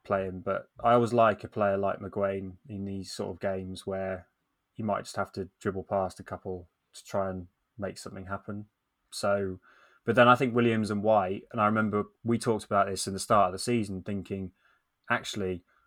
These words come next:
Holland and White on paper is the sort of the X factor lineup, but actually Williams and White or Williams and Holland is probably a better blend.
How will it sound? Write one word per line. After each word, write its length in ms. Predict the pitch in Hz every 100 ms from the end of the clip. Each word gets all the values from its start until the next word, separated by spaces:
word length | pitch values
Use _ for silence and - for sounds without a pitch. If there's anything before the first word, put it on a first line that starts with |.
| _ _ _
Holland 420 | 127 123 110 104
and 100 | 101
White 240 | 104 104
on 140 | 98 95
paper 400 | 107 104 101 92
is 120 | 90
the 80 | 98
sort 180 | - 92
of 160 | 85
the 120 | - 95
X 200 | - -
factor 280 | 95 -
lineup, 360 | 95 95 92 -
but 120 | 107
actually 280 | 104 - 98
Williams 460 | 101 104 98 95 95
and 300 | 95 90 95
White 300 | 98 95 -
or 100 | 92
Williams 360 | 92 98 90 95
and 100 | 87
Holland 320 | 110 95 90
is 80 | 87
probably 240 | 104 98
a 40 | 92
better 260 | 95 - -
blend. 400 | 104 92 90